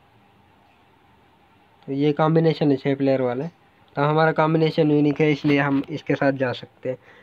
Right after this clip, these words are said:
तो अगर आपको ये video पसंद आई हो, मेरी trick और tips, अ, पसंद आई हो, तो इस video को आप ज़रूर like कीजिए या फिर, अ, comment कर सकते हैं। और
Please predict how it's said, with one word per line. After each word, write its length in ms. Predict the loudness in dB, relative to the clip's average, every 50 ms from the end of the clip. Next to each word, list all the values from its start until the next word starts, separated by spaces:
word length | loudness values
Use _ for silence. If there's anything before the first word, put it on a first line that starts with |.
| -20 -20 _ _ _ _ _
तो 140 | 0 0 0
अगर 340 | 0 0 0 2 2 2 2
आपको 320 | 0 -2 -2 _ 0 0
ये 180 | 2 4 2 2
video 400 | 2 0 0 2 2 4 4 2
पसंद 440 | 2 0 -2 0 0 0 2 2 2
आई 180 | 2 2 0
हो, 240 | 0 2 2 4 4
मेरी 280 | 4 4 2 2 2 0
trick 520 | -2 -2 -4 -4 -4 -8 -16 -18 _ -4
और 220 | 0 0 0 0 0
tips, 400 | 0 -2 -2 -2 -4 -4 -2 0
अ, 180 | 0 0 0
पसंद 400 | 0 -2 -4 -2 -2 -2 0 2
आई 160 | 2 2 0
हो, 180 | 0 -2 -4 -6
तो 240 | -6 -4 -6 -6 -4
इस 220 | -4 -6 -6 -4
video 280 | -4 -2 0 2 0 0
को 200 | 0 -2 -4 -4
आप 460 | -4 -4 -6 -6 -6 -6 -6 -8 -8 -8 -12 -20 -20 -20 _ _ -2
ज़रूर 380 | 0 2 2 2 0 0 0
like 240 | 2 2 2 2 0
कीजिए 320 | -2 -4 0 2 2 2
या 180 | 4 2 2 0
फिर, 240 | 0 2 2 4 4
अ, 380 | 4 2 2 2 2 2 2
comment 420 | 0 -2 -2 -2 0 2 2 0 0
कर 200 | -2 -2 -2 -2
सकते 360 | -2 -4 -6 -6 _ -4 -2
हैं। 240 | 0 0 0 0 -2 -4 -12 -20 -20 -20 _ _ -6
और 340 | -2 -2 0 0 -2 -2 -4